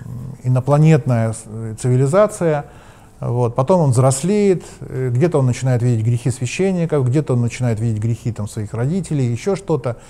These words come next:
И, м, в то же время в его доме нету этого вот ощущения присутствия Бога, понимаете?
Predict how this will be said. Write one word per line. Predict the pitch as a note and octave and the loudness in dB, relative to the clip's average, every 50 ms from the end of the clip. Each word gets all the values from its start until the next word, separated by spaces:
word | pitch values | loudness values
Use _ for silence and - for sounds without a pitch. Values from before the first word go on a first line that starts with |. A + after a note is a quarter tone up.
| - - - - - - - | -20 -20 -20 -20 -20 -14 -6
И, | - C3 C3 C3+ C3+ | -2 0 4 4 4
м, | C3+ C3 B2+ C3 A#2+ A#2 A#2+ - - C3+ C#3 B2+ B2 B2 B2 A#2 A#2 A#2 A2+ B2 B2+ | 4 4 4 2 0 -2 -4 -8 -12 -12 -12 -10 -10 -8 -8 -6 -6 -8 -8 -10 -12
в | - - | -6 0
то | - D#3 | 2 2
же | C3+ D3 | 4 6
время | D3 E3+ F3+ E3 D3 | 6 6 6 6 4
в | B2 | 4
его | B2 C#3 D#3+ D#3 D#3+ D#3+ C#3 | 6 6 6 8 8 8 8
доме | A#2 A#2 C3+ C3 A#2+ G#2+ G#2 G2+ G2+ - - | 8 6 6 6 6 4 0 -4 -6 -10 -10
нету | A#2+ A#2+ A#2+ B2+ D3+ F#3 G3+ G3 F#3 | -6 -2 0 2 2 2 2 2 0
этого | E3+ D#3 C#3 D3+ C#3+ C#3 | 0 0 2 2 2 2
вот | C3+ C3+ C#3 C3 C3 - - - - - - | 2 2 2 0 -2 -6 -14 -20 -14 -8 -4
ощущения | B2+ A#2 - D3+ B2+ - E3 D#3 C#3 C3 | -4 -2 -2 -4 -2 2 2 2 4 2
присутствия | C3 C#3 B2+ - C#3+ B2+ - C3+ C3+ | 0 0 -2 -2 -4 -4 -2 0 0
Бога, | B2+ B2+ B2+ B2+ B2 A2+ A2+ G#2+ | 2 2 2 2 0 0 -2 -4
понимаете? | A2 A2+ G#2 A#2 B2+ B2+ C#3 D3 C#3 A#2+ A2 - - | -6 -6 -6 -6 -4 -4 -4 -4 -4 -6 -6 -8 -12